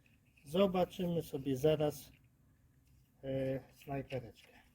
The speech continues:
Czy ta snajperka też na dwadzieścia pięć centymetrów go zobaczy, bo jeżeli go zobaczy w tej glebie,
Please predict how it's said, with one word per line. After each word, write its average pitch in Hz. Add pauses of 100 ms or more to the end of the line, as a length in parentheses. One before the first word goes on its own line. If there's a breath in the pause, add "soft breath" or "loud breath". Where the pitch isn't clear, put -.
(1040)
Czy -
ta 143
snajperka 151 (1120)
też 180
na 156
dwadzieścia 143
pięć 135
centymetrów 143
go 135
zobaczy, 143
bo 117
jeżeli 156
go 156
zobaczy 143 (520)
w -
tej 139
glebie, 139